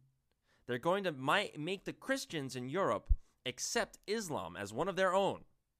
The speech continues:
That way, you just expanded the population base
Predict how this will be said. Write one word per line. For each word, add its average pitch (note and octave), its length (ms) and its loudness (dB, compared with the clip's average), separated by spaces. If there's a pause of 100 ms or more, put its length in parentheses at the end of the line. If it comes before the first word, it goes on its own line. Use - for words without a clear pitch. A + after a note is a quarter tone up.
(680)
That E3+ 320 2
way, G3 220 4
you D3+ 340 -4
just F3+ 320 -2
expanded D#3 640 -4
the - 60 -8
population C3 720 -6
base G2 380 -8